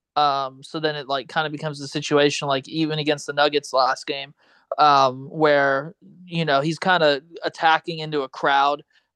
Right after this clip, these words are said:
Um, so I think, uh, with the post ups, it, uh, uh, at least, you know, gives them another option, uh, that doesn't exert as much energy, um, to where it really, like, uh, gets the, the ball moving as well when they do send that double team in an easier way.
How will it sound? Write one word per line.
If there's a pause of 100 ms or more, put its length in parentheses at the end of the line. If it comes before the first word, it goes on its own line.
(120)
Um, (160)
so
I
think,
uh,
with
the
post
ups,
it,
uh,
uh,
at
least, (160)
you
know, (200)
gives
them
another
option, (200)
uh,
that
doesn't
exert
as
much
energy, (440)
um,
to
where
it
really,
like,
uh,
gets
the,
the
ball
moving
as
well
when
they
do
send
that
double
team
in
an
easier
way.